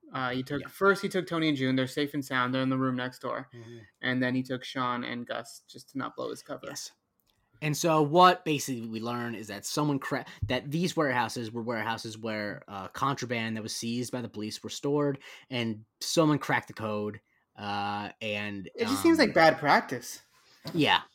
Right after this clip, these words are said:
Speaker 2: to have it in warehouses. Yeah, but anyway, Cybervault was one in charge of keeping that secret. And so what they realized is, oh, Diddle must have found out how to crack it, and he followed the evidence himself,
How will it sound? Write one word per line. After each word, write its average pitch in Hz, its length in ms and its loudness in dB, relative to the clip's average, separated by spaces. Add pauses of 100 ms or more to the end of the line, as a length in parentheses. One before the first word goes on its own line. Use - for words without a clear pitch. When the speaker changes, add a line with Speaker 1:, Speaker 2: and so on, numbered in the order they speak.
(100)
Speaker 2:
to 135 60 0
have 117 180 2
it 113 40 -2
in 110 100 -4
warehouses. 95 560 -6
Yeah, 117 200 -8
but 151 80 0
anyway, 147 220 4
Cybervault 151 560 8
was 131 140 -2
one 127 100 -2
in 123 100 -6
charge 117 280 -2
of - 120 -14
keeping 117 240 -10
that 117 140 -6
secret. - 360 -2 (580)
And 135 200 -2
so 135 400 2 (120)
what 147 360 4
they 147 120 -2
realized 117 340 0
is, 110 120 -10
oh, 127 320 -2 (100)
Diddle 139 320 2
must 127 180 -4
have 127 100 -8
found 113 400 -2
out 107 400 0 (240)
how 117 200 0
to - 80 -8
crack 110 320 0
it, 107 220 -6 (840)
and 131 100 0
he 120 60 -2
followed 123 300 2
the 120 80 -2
evidence 110 240 -8
himself, 190 480 0